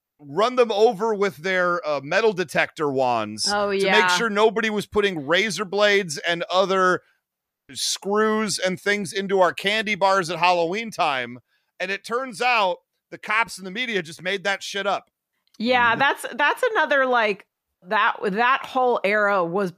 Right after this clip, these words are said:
Speaker 2: was another, like, satanic panic type of thing where
Speaker 1: Mm-hmm.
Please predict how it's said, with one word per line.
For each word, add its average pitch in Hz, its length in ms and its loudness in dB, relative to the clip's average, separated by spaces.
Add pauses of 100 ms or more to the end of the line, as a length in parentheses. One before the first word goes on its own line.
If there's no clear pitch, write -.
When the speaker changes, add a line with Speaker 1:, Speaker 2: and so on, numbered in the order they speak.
(140)
Speaker 2:
was 185 320 -2
another, 180 500 0
like, 170 340 -2 (260)
satanic 185 760 -4
panic 180 480 -4
type 165 260 -2
of 165 140 -4
thing 143 460 -4
where 151 460 0
Speaker 1:
Mm-hmm. 220 220 -2